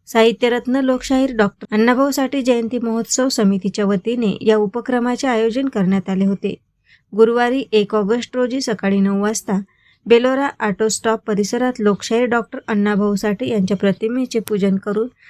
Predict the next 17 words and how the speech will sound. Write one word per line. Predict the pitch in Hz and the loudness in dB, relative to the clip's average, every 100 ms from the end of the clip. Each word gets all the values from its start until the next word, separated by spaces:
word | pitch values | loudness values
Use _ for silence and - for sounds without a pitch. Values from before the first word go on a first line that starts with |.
| - - | -12 -2
अभिवादन | 220 262 254 240 269 | 2 2 2 0 -4
करण्यात | 269 220 180 185 196 | -2 0 0 0 -2
आले. | 190 190 - _ _ _ - | -4 -6 -8 _ _ _ -2
यासह | 208 208 196 226 226 | 2 2 0 -2 -2
चांदूर | 247 208 190 196 | -4 0 2 2
बाजार | 196 196 226 | 2 0 0
शहरात | 247 247 240 247 | -2 -2 0 -2
भव्य | 240 208 196 | 0 0 0
प्रभात | 190 202 196 226 - | -2 -4 -4 -4 -4
फेरी | 233 233 | -4 -2
काढून | 233 240 226 202 | -2 -2 0 0
विद्यालयातील | 202 180 202 196 202 202 226 | 0 2 2 2 -2 -4 -2
विद्यार्थ्यांनी | 196 185 190 - 233 226 196 | 0 2 0 -2 -6 -2 0
हातामध्ये | 190 190 240 247 240 262 | 0 0 -2 0 0 0
जनजागृती | 226 196 190 196 185 208 247 | 2 0 2 0 0 -2 -4
पोस्टर | - 220 - 220 | -6 -6 -6 -6
घेऊन | 202 214 233 | -2 -2 -2